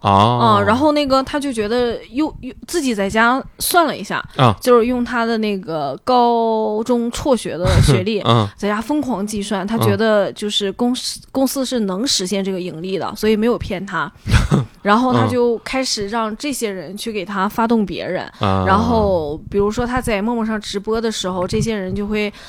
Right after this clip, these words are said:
Speaker 2: 帮他转发呀什么，他迅速激励起来了二十个群。
Speaker 1: 啊。
Speaker 2: 然后就是，就是这个公司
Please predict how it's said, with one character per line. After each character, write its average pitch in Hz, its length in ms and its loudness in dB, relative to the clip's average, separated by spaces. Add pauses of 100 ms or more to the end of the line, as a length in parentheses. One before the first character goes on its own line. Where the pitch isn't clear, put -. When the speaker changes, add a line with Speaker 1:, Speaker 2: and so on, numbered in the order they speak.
Speaker 2:
帮 220 120 -2
他 233 100 0
转 202 280 -2
发 208 260 0
呀 208 140 0
什 196 120 -8
么， 180 160 -6
他 247 100 0
迅 277 320 0
速 220 280 0
激 214 240 -4
励 208 180 0
起 - 180 -6
来 185 180 -4
了 190 100 0
二 269 240 2
十 233 120 -8
个 175 140 -6
群。 190 260 -6 (280)
Speaker 1:
啊。 98 920 -2
Speaker 2:
然 240 80 4
后 311 80 6
就 330 140 6
是， 339 220 4 (280)
就 381 140 6
是 359 60 8
这 403 120 8
个 294 80 10
公 320 220 4
司 302 480 2